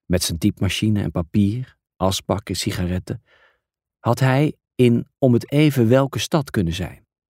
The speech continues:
Europese hotelkamers verschilden nauwelijks van elkaar.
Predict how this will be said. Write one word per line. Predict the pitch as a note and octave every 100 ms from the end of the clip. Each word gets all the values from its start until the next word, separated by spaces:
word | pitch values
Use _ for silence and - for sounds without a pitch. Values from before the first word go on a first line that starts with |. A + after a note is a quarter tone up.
| _ _ _ _ _ _ _ _ _ _ _ _ _ _
Europese | D3 C3+ D#3+ D#3+ -
hotelkamers | C3+ F#3+ D#3+ A2+ F2+ G2+ C#3+ - _ _ _ _
verschilden | B2 - - B2 A2+
nauwelijks | G#2+ A#2+ A2+ F2 -
van | E2+
elkaar. | D2+ - C2 -